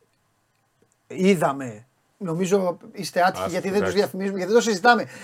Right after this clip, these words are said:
Speaker 1: Όχι, δεν τα συζητάμε στην Ελλάδα. Είναι μόνο για τους μερακλείδες, ρε παιδί μου, αυτό.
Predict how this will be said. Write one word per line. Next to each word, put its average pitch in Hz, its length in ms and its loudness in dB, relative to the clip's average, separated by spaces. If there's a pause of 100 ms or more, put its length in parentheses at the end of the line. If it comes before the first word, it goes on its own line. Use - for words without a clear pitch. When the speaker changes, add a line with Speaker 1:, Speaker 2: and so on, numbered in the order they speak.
(140)
Speaker 1:
Όχι, 208 120 4
δεν 254 100 6
τα 254 80 8
συζητάμε 190 340 0
στην 175 140 -6
Ελλάδα. 151 360 0 (320)
Είναι 247 240 4
μόνο 262 240 4
για 240 100 6
τους - 100 2
μερακλείδες, 214 600 8
ρε 175 100 0
παιδί 165 200 2
μου, 170 100 -2
αυτό. 180 340 0